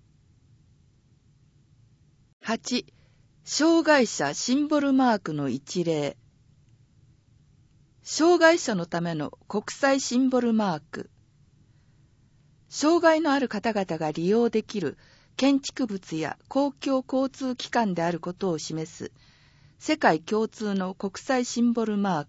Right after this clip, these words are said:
ク。マークの説明。青色の正方形の中に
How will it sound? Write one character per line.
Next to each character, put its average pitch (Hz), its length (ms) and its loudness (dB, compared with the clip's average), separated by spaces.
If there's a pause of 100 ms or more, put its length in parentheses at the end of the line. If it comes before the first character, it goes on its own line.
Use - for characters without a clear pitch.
ク。 - 160 -16 (1500)
マ 240 200 2
ー 196 40 -2
ク - 120 -10
の 147 120 -6
説 - 340 -8
明。 160 280 -6 (1300)
青 294 400 6
色 277 180 2
の 254 140 2
正 269 260 0
方 277 260 -2
形 214 220 0
の 214 120 0
中 196 280 -2
に 143 200 -8